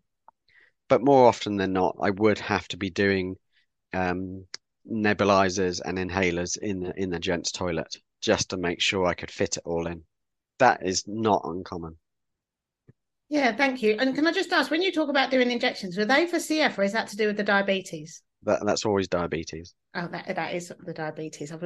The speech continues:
Speaker 2: I thought it
Speaker 1: Yeah.
Speaker 2: might be, but I didn't wanna assume. Um, so another thing, you mentioned commuting and obviously being in the office,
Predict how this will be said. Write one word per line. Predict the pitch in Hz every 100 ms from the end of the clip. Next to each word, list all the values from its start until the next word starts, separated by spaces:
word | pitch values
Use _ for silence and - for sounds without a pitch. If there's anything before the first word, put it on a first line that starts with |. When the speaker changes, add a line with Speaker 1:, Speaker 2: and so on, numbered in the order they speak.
| 170
Speaker 2:
I | 180
thought | 226 202
it | 160
Speaker 1:
Yeah. | 165
Speaker 2:
might | 160
be, | 165
but | 170
I | 175
didn't | 165
wanna | 180 175
assume. | 175 - 170 170 175 - _ - - - - - - _ -
Um, | 330 359 370 - _ _ _ _ _ _
so | - 359 381 - _ _ _
another | 311 359 403 403 -
thing, | - 311 277 233 240
you | 269
mentioned | 285 349 370 370 359 320 - _
commuting | 269 247 226 202 220 226 214 _ _ -
and | 190
obviously | 180 180
being | 196 220
in | 233
the | 226
office, | 226 226 214 214 -